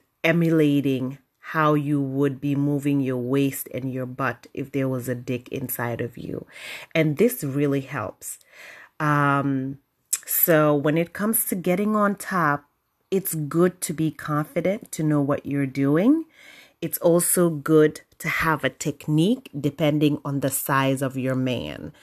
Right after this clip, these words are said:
So if you're dealing with a small, if you're dealing with a s-, medium,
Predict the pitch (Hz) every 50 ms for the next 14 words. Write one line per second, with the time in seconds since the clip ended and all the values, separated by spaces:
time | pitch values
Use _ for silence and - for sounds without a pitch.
0 | - - - - - - - - - 151 143 139 139 135 - - 147 139 - 147
1 | 147 156 160 156 185 196 202 214 220 226 208 214 220 202 214 208 - - - -
2 | 202 180 160 156 156 156 156 156 156 151 151 - - 135 - - 143 151 151 147
3 | 156 160 160 165 165 170 160 170 170 160 180 175 170 - - - - - 156 156
4 | 151 151 147 147 147 147 147 147 147 147 147 147 147 143 147 147 -